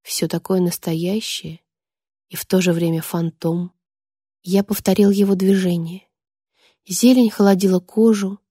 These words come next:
даже роса оставалась на подушечках, но ее тут же иссушал бриз с океана.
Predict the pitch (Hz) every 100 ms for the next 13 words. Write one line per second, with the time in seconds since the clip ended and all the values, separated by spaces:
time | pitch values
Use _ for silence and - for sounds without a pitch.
0 | _ _ _ _ _ 202 208 220 240 240
1 | - 240 - 165 - 185 185 170 - 190
2 | 196 196 190 180 - - - - _ _
3 | _ _ _ _ _ 196 214 226 208 196
4 | 220 208 233 233 214 214 - 190 - 175
5 | - 180 185 165 175 175 - - - 170
6 | - 160 147 151